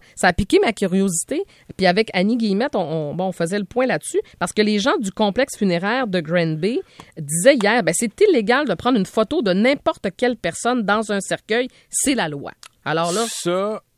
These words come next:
Speaker 2: ça, je t'avoue, là, regarde,
Speaker 1: Ouais.
Speaker 2: j'ai, j'ai pas mon code criminel à côté de
Speaker 1: Moi
Speaker 2: moi,
Speaker 1: non
Speaker 2: là.
Speaker 1: plus.
Speaker 2: Puis tu vas voir Maître Rancourt tantôt.
Speaker 1: Oui, oui.
Speaker 2: Ben, il le connaît mieux que moi,
Speaker 1: C'est
Speaker 2: le code
Speaker 1: ça.
Speaker 2: criminel, là.
Speaker 1: <laughs>
Speaker 2: Ça,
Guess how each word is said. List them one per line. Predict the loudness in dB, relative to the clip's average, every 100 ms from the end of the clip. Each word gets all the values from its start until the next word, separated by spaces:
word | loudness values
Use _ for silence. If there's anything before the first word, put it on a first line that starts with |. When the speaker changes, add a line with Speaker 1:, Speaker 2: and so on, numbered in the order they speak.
| _
Speaker 2:
ça, | -16 -10 -8
je | -4
t'avoue, | -4 -4 -6 -6
là, | -2 -4 -4
regarde, | -8 -4 -2
Speaker 1:
Ouais. | -2
Speaker 2:
j'ai, | -6 _ _ _ -10
j'ai | -4
pas | -2
mon | -2 -2
code | 0 -2
criminel | -4 -6 -2 -2 -2
à | -4
côté | -8 -8
de | -4
Speaker 1:
Moi | 0
Speaker 2:
moi, | 2
Speaker 1:
non | 2
Speaker 2:
là. | 0
Speaker 1:
plus. | -4
Speaker 2:
Puis | -8 -12 -4
tu |
vas | 2
voir | 4 4
Maître | 2 -2
Rancourt | -4 -2 -2 -2
tantôt. | -4 -2 -2
Speaker 1:
Oui, | -2 -6 _
oui. | -10 -10 -12 -18
Speaker 2:
Ben, | -10 -8
il | -4
le |
connaît | -2 0 0
mieux | -2
que | -4
moi, | -2 2
Speaker 1:
C'est |
Speaker 2:
le | 4
code | 2
Speaker 1:
ça. | 0
Speaker 2:
criminel, | -2 -2 -2 -2
là. | -4 -6
Speaker 1:
<laughs> | -12
Speaker 2:
Ça, | -12 -6 0 2 0